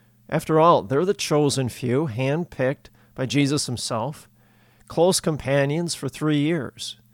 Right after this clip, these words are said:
Think of it. For three years, day in and day out, they ate with Jesus, they walked with Jesus, talked with him,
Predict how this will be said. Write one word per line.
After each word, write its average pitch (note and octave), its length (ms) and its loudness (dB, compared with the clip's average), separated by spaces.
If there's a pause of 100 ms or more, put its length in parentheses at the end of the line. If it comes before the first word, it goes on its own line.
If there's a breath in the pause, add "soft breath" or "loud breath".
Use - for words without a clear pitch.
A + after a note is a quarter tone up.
(300 soft breath)
Think F#3+ 160 0
of D#3 60 4
it. B2+ 140 0 (520 soft breath)
For D#3 80 0
three F#3 320 2
years, C#3+ 540 0 (100)
day D3+ 300 2
in C3 340 2
and B2 160 -2
day B2+ 240 2
out, A2 320 -4 (300)
they C3+ 240 -2
ate D#3+ 240 0
with D3+ 180 -4
Jesus, C#3+ 480 -2
they A#2+ 100 -6
walked A#2+ 440 0
with B2+ 160 -4
Jesus, C3 580 -6 (120)
talked - 420 -2
with B2+ 260 -10
him, C#3 400 -6